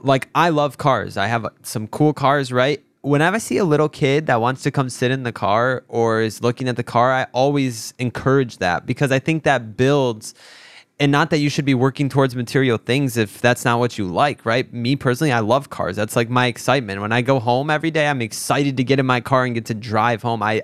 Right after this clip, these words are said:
I personally have a passion for automobiles. But with that being said,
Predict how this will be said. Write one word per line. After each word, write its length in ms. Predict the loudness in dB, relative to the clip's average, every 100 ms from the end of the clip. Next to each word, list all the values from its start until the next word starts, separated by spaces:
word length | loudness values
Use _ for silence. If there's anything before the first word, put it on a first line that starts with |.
| -4
I 100 | -6
personally 360 | 0 -2 0
have 120 | -2
a 40 | -2
passion 520 | -4 -2 0 -2 -6
for 140 | -2
automobiles. 720 | 2 2 0 -4 -6 -6 -6
But 320 | 0 2 2 -4 -20 -20 -20 -18 -2
with 120 | 2
that 200 | 2 0
being 220 | 0 -2
said, 460 | -2 0 2 0